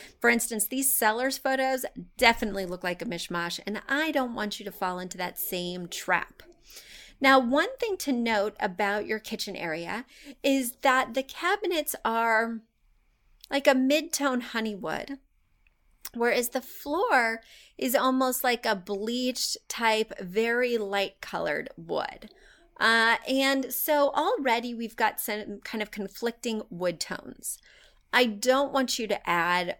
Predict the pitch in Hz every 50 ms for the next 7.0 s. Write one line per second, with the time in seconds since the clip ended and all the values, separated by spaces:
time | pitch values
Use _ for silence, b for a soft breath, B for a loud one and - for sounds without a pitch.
0 | - - 180 185 196 202 202 196 202 202 196 196 196 196 - - 175 175 175 180
1 | 196 196 196 170 - - - 180 170 175 175 170 - 185 175 160 165 170 - -
2 | - - 320 320 262 214 190 196 - - - 214 202 - 208 190 190 - 214 208
3 | 202 - - 196 185 175 180 190 185 180 180 180 - 175 - - 165 165 175 190
4 | 196 214 220 - - - - - 196 - B B B B B B - 214 202 202
5 | - 196 196 196 - - - 180 165 185 190 202 208 208 196 190 185 - - 190
6 | 180 180 - - - 233 - - 180 - - - 233 214 196 180 - - - -